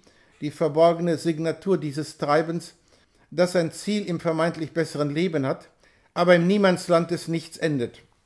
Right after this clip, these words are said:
Das ist der moderne Nihilismus, der an allen Herzen nagt. Josef Pieper hat ein feines Gespür für diesen überall in der Moderne wuchernden Nihilismus.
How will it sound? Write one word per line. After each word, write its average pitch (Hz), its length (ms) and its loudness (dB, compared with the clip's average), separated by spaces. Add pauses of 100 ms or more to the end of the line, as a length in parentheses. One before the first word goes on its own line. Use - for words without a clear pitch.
(140)
Das 190 300 -4
ist - 240 -12
der 170 80 0
moderne 156 480 0
Nihilismus, 160 760 -4 (320)
der 143 320 -2
an 156 120 -6
allen 151 300 -2
Herzen 139 500 -6
nagt. 107 380 -6 (800)
Josef 190 380 0
Pieper 233 280 2
hat 196 80 0
ein 165 120 2
feines 190 400 0
Gespür 202 480 -2
für 175 140 -2
diesen 180 340 -4
überall 170 420 2
in 165 120 -2
der 156 80 2
Moderne 156 500 2
wuchernden 151 460 -4
Nihilismus. 147 720 -4